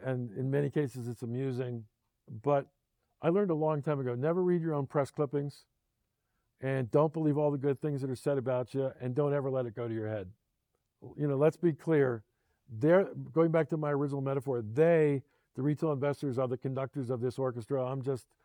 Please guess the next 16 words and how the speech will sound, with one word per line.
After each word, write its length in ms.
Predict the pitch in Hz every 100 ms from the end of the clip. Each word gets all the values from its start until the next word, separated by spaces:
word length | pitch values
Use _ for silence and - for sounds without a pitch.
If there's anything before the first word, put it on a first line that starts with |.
| _ _ _ -
playing 240 | 165 165
an 60 | 151
instrument, 460 | 156 - 151 151 - _ _ _ _ _ -
playing 200 | 156 156
my 160 | 151
role, 460 | 151 139 135 139 139 _ _ _
and 160 | 131 127
hoping 300 | 135 143 120
for 140 | 135
a 40 |
good 160 | 120 127
outcome 380 | 117 - 120 113
for 140 | 110
all 120 | 95
of 80 | 80
us. 100 | 80